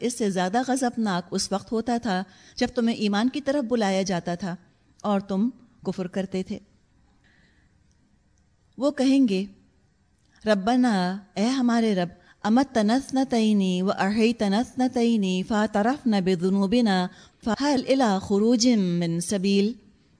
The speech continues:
اے ہمارے رب، تو نے واقعی ہمیں دو دفعہ موت اور دو دفعہ زندگی دے دی، اب ہم اپنے قصوروں کا اعتراف کرتے ہیں، کیا اب یہاں سے نکلنے کی بھی کوئی سبیل ہے؟ جواب ملے گا،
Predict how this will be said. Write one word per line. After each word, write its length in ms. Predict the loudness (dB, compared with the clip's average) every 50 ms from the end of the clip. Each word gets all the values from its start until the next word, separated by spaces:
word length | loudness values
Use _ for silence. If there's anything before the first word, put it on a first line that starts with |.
| _ _ _ _ _ _ _ _ _ _ _ -4
اے 100 | -2 -2
ہمارے 460 | 0 2 2 4 4 4 4 4 4
رب، 380 | 2 0 -2 -4 -12 -20 -10 -4
تو 100 | 0 2
نے 120 | 2 4
واقعی 420 | 4 2 0 0 -2 -2 -2 0
ہمیں 180 | 2 2 2 2
دو 180 | 2 2 2 2
دفعہ 300 | 0 -2 -2 0 2 2
موت 260 | 2 2 2 0 -2 -6 -12 _ _
اور 140 | -2 0 2
دو 160 | 2 2 2
دفعہ 260 | 2 0 -2 -2 0
زندگی 500 | 0 0 0 0 0 0 0 0 0 0
دے 180 | 0 0 -2 -2
دی، 180 | -2 -4 -4 -6 -10 _ _ _ _ _ _ _ _
اب 200 | -4 -2 0 0
ہم 80 | 0 0
اپنے 200 | 0 2 0 0 2
قصوروں 380 | 0 0 0 2 2 2 2 0
کا 100 | 0 0
اعتراف 460 | 0 0 0 -2 -2 -2 -2 -4 -4
کرتے 280 | -4 -6 -4 -4 -2 -2
ہیں، 220 | -2 -2 -2 -6 -8 -12 -20 -20 -6
کیا 120 | -4 -2 -2 0
اب 140 | -2 -2 -4 -8 -10 -6
یہاں 300 | -4 -2 0 0 0 0
سے 140 | 0 0
نکلنے 440 | 0 0 -2 -2 0 2 2 2 2
کی 180 | 2 0 -2 -2
بھی 120 | -2 -2
کوئی 180 | 0 0 0 0
سبیل 340 | 0 0 0 0 0 0 0
ہے؟ 160 | -2 -2 -4 -8 -14 -20 _ _ _ _ _ _ _ _ _ _
جواب 300 | -4 -2 0 0 0 2
ملے 260 | 0 0 0 0 0 0
گا، 160 | -2 -2 -2